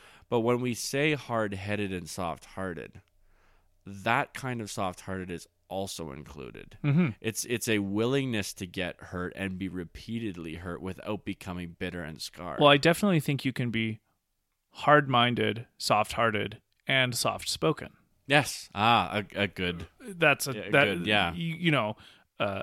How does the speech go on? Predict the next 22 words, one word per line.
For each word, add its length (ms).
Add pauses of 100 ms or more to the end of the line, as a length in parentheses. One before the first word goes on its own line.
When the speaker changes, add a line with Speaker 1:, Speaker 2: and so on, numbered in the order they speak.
Speaker 2:
<laughs> 1160
it's 80
hard 160
to 60
imagine 360
listening 260
to 100
me 140
talk. 320
I 140
even 160
know 140
anything 320
about 180
the 60
soft-spoken 580
<laughs> 0
side 260
of 140
humanity. 760 (140)
<laughs> 160
However, 600